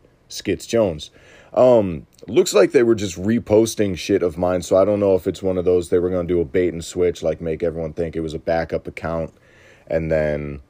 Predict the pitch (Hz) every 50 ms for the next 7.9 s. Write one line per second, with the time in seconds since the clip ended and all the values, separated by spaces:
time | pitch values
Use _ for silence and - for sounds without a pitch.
0 | _ _ _ _ _ _ - - 76 78 73 71 69 67 64 64 62 60 60 64
1 | - _ _ _ - 73 76 73 69 69 - - 85 78 76 73 73 71 73 73
2 | 73 71 71 80 76 73 73 71 71 69 71 71 73 - - - - 78 73 73
3 | 71 69 69 69 - - 73 73 71 71 69 71 73 73 - 67 71 76 78 73
4 | 76 78 76 - - 85 80 76 - 120 147 170 185 - 196 202 202 175 - -
5 | - _ _ _ _ _ _ _ _ - - 95 101 98 98 90 - - 107 127
6 | 151 160 151 151 139 147 135 - 139 131 139 135 131 139 127 120 123 120 123 127
7 | 127 120 120 120 120 - - - 117 107 107 104 110 113 113 95 82 82